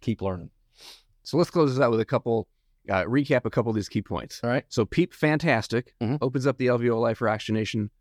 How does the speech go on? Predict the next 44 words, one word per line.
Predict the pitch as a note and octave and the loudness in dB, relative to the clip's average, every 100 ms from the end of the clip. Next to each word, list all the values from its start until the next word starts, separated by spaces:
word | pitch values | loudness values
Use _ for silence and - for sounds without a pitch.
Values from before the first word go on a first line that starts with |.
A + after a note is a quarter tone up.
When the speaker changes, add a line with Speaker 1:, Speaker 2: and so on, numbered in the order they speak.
| _ _ _ - | _ _ _ -8
Speaker 2:
but | G2+ | -4
we | F#2+ | 0
gotta | G#2 A2 | 2 2
be | A2+ | 2
mindful | G#2+ G#2 G#2 G#2 G#2 | 2 0 -2 -4 -2
of | G2 F#2+ G2 - _ | -2 -2 -2 -8 _
exhalation. | F#2+ F#2+ A#2+ G#2+ F#2+ A#2+ - | -6 -2 0 0 0 -6 -4
Speaker 1:
Yep. | A#2 B2 _ _ _ _ - | 0 0 _ _ _ _ -8
Speaker 2:
Um, | B2 G2 G2 G2 - _ _ - | -4 -2 -2 -4 -8 _ _ -6
as | G#2+ | -2
we're | A2+ | -2
dealing | G#2+ C3 B2 | 2 2 2
with | |
the | G#2+ | 0
ventilation | G2+ A#2+ B2+ B2+ - A#2 | 0 0 2 0 0 -2
circulation | A#2+ A2+ A2+ A2+ - A#2+ | -2 0 2 2 2 0
or | G#2 | 0
V | G#2+ | -2
Q | G#2 A2+ | 0 2
mismatch, | A#2+ - A#2 A#2 B2 | 2 2 0 0 -2
that | G2+ - | -6 -4
ventilation | A#2 A2 A2 A2 | -2 0 -2 -4
perfusion | A#2 B2 B2 A2 | -8 -4 -2 0
mismatch, | A2+ A2 G#2 F#2+ A2+ - - _ _ _ _ _ _ | 0 0 -2 -4 -4 -8 -20 _ _ _ _ _ _
this | A2 G2+ | -6 -2
could | B2 | 0
be | A#2 | 2
our, | A2 G#2 - | 2 2 -2
our | A2+ | 0
means | A2 A2+ - | 2 2 0
to | G2+ | -2
do | G#2+ | 0
that, | G#2 A2 | 2 0
that | G2+ | 0
if | G#2+ | 0
our | G#2+ | 0
mismatch | G#2+ G2+ A2 G#2 | 0 0 -2 0
is | G2 F#2+ - _ _ _ | -2 -4 -10 _ _ _
poor | - B2+ A2+ | -2 2 2
alveolar | G#2 G#2+ G#2+ G#2 | 2 2 2 2
recruitment | G2+ - G2 G#2+ G2+ | -2 -4 -2 -2 -4
in | G#2+ G2+ | -2 -2
drowning, | F#2+ G#2+ G2+ G2+ F#2 F#2+ | -2 0 0 0 -2 -6
in, | - G#2+ G2+ G2 | -4 -2 0 -2